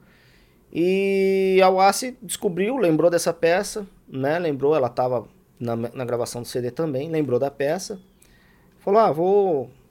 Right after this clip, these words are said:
vou pedir pro Cleberson", me, eu trabalho com o Cuca, né, na Dia Sinfônica. E o Cuca me, "Ah, a gente viu uma peça sua, super legal e tal, a gente queria fazer lá no recital da, da unesp.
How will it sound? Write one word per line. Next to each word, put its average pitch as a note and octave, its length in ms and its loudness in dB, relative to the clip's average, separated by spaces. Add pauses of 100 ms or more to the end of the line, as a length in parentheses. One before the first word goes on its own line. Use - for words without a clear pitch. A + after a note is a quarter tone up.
(520)
vou D3+ 140 -6
pedir F3 240 -6
pro F3 160 -2
Cleberson", F#3+ 560 4 (380)
me, F3+ 280 -4 (280)
eu C3 400 -4
trabalho C#3 420 2
com F3+ 80 -6
o - 20 -4
Cuca, D#3+ 300 -6
né, C#3 120 -6
na B2+ 100 -8
Dia B2 100 -8
Sinfônica. D#3 640 -8 (1080)
E D#3+ 720 4
o E3 60 2
Cuca F#3+ 260 0
me, G#3 360 0
"Ah, C#4 340 0 (160)
a D3+ 40 -12
gente G3 200 -8
viu F#3+ 140 -4
uma G#3 140 -6
peça F#3+ 260 -4
sua, G3 440 -6
super F#3+ 280 -8
legal D#3 440 -4
e - 20 -14
tal, E3 220 -6
a E3+ 40 -6
gente E3 180 -14
queria E3 200 -12
fazer D#3 280 -4
lá D#3 80 -6
no D#3+ 140 -8
recital C#3+ 460 -6
da, D3 200 -2
da D#3 140 -6
unesp. C#3+ 540 -8